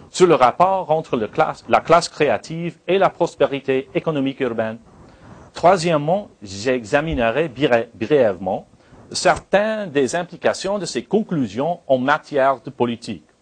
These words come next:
Malheureusement, la thèse de la classe créative n'est qu'une autre mode ridicule chez les universitaires. C'est une démarche qui, par son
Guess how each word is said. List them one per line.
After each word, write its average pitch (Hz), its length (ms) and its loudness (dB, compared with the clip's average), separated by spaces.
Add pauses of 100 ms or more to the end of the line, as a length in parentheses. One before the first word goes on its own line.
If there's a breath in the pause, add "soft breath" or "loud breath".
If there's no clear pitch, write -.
(600 soft breath)
Malheureusement, 113 1000 2
la 120 180 2
thèse 202 360 2
de 165 80 -6
la 127 140 4
classe 160 260 0
créative 151 640 -2
n'est 196 220 -2
qu'une 156 560 -4
autre 156 320 6
mode 131 400 2
ridicule 135 640 0
chez 120 300 -4 (240)
les 110 220 -2
universitaires. 107 720 0 (680 soft breath)
C'est - 300 -2
une 214 220 0
démarche 131 640 -2
qui, 202 200 -8
par 151 340 -2
son 131 360 -6